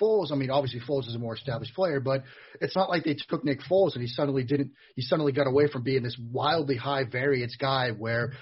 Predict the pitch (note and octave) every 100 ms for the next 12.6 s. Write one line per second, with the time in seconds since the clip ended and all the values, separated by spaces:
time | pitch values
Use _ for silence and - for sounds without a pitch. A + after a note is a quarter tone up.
0 | - - B2+ A2+ C3+ C3+ C3+ C#3+ C3+ A#2+
1 | B2 A2+ - D3 B2 B2 A#2+ B2 G#2+ D3
2 | C#3+ A2+ C3+ E3 C3+ - C3 C3+ - -
3 | - C#3 C3+ A#2 D#3 - C3 B2+ A#2+ -
4 | C#3+ C3+ B2 C#3+ D#3+ C#3+ A#2+ - - -
5 | - C3 C3+ A#2+ - _ _ - B2+ F#3+
6 | G3 - D#3+ G3+ F3 F#3 - F3 F#3 C#3
7 | G3+ C#3+ C#3+ C3+ D#3 F3 - E3+ - A2
8 | A#2+ - _ _ _ _ _ _ - C3
9 | C3+ - - F3 G#3 F3+ C3+ B2 A#2 A#2+
10 | A#2+ A#2+ A#2 - - - C3 C#3 C3+ A#2
11 | G2+ D3+ F3+ - G2 A2+ - - - -
12 | D#3+ C3+ F#3 E3+ D#3 C#3+